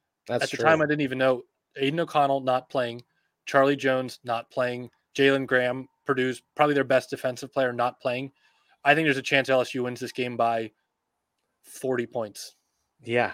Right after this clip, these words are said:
Speaker 1: holy cow. I, all three of them aren't playing. Yeah, I
Speaker 2: Yeah.
Speaker 1: didn't know that.
Speaker 2: Which is really unfortunate for a Purdue program that had a really good season,
Speaker 1: Good season.
Speaker 2: gave Michigan a good, decent game in the Big Ten title game, and then they just got gut punched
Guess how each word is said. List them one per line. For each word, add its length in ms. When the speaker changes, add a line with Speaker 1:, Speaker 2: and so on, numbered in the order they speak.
Speaker 1:
holy 300
cow. 340
I, 260
all 160
three 260
of 60
them 140
aren't 180
playing. 360
Yeah, 140
I 20
Speaker 2:
Yeah. 60
Speaker 1:
didn't 160
know 140
that. 280
Speaker 2:
Which 140
is 120
really 340
unfortunate 560
for 140
a 60
Purdue 340
program 500
that 200
had 160
a 20
really 240
good 240
season, 540
Speaker 1:
Good 160
season. 400
Speaker 2:
gave 160
Michigan 400
a 60
good, 280
decent 380
game 260
in 120
the 120
Big 200
Ten 120
title 220
game, 220
and 100
then 80
they 80
just 160
got 200
gut 260
punched 380